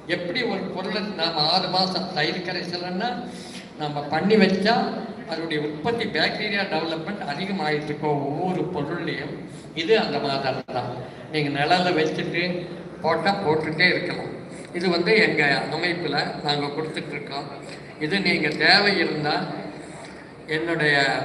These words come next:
ஃபோன் நம்பர் நான் அவங்கள சொல்ல சொல்றேன், உங்களுக்கு கொடுக்க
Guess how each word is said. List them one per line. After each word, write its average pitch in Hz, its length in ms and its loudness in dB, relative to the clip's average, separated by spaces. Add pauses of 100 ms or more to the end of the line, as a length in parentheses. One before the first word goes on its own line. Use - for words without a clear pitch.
(120)
ஃபோன் 190 280 -2
நம்பர் - 480 -6
நான் 143 240 -6
அவங்கள 131 260 -10 (120)
சொல்ல 147 200 -4 (100)
சொல்றேன், 147 360 -2 (140)
உங்களுக்கு 143 420 -8
கொடுக்க 147 220 -6